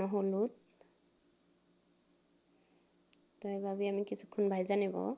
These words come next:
এখন অ্যাড করবো আদা বাটা, রসুন বাটা একসাথে আর কি।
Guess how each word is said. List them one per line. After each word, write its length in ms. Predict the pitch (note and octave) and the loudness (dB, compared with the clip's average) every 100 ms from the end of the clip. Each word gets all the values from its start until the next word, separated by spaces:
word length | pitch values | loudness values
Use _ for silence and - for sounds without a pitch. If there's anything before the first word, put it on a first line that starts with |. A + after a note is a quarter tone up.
| - _ _ _ _ _ _ _ _ _ _ _ _ _ _ _ _ _ - | -8 _ _ _ _ _ _ _ _ _ _ _ _ _ _ _ _ _ -4
এখন 240 | G3+ G3+ | -2 0
অ্যাড 160 | G3+ G3 - | 0 -2 -2
করবো 220 | G3 G3 - G3+ | 0 0 -2 -2
আদা 180 | G3 G3 | 0 0
বাটা, 320 | G3 F#3+ G3 G#3+ D4+ - _ _ _ - - | -2 -2 0 0 -2 -10 _ _ _ -20 -8
রসুন 320 | G3+ G3 G3 G3 | -6 -2 -2 -2
বাটা 300 | F#3+ F#3 G3 G3+ - | -2 -4 -4 -4 -6
একসাথে 360 | G3 - F#3+ F#3 | -2 -2 -2 -6
আর 60 | F#3 | -8
কি। 120 | - | -6